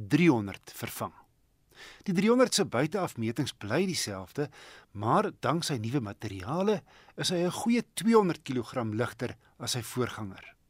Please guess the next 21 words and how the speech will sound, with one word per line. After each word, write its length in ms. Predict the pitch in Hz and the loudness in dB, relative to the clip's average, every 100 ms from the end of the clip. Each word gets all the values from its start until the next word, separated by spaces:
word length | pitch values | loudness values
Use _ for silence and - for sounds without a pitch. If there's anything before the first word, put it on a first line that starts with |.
| _ _ - - - _ | _ _ -20 -20 -20 _
Die 100 | - | -4
petrol 340 | 143 214 214 220 | 0 0 0 2
en 180 | 170 110 | 2 0
diesel 320 | 127 185 233 | 0 2 2
V 180 | - 131 | 0 -2
ags 360 | 101 127 - - _ _ - | -2 -4 -8 -10 _ _ 0
maak 260 | 175 190 | 2 4
ook 200 | 226 - | 2 0
nou 140 | 160 180 - | -2 -4 0
plek 300 | 165 156 - | 0 0 -2
vir 220 | 180 147 - _ - | -4 -4 -6 _ -2
turbo-aangejaagde 1080 | 214 220 185 127 107 - 101 101 107 - 170 | 2 2 0 -2 -4 -6 -6 -6 -6 -4 -4
V 220 | 185 185 | -2 0
sesse, 440 | - 214 - 95 - _ _ _ _ - - _ _ | 0 -2 -2 -6 -12 _ _ _ _ -20 -20 _ _
wat 160 | 135 127 | -2 2
nie 80 | 170 | 4
net 240 | 185 156 113 | 4 2 -4
meer 200 | 110 - | -6 -4
krag 300 | - 240 196 | 2 4 4
lewer 340 | 107 107 104 113 | 0 -4 -2 -2
nie, 180 | 165 | -2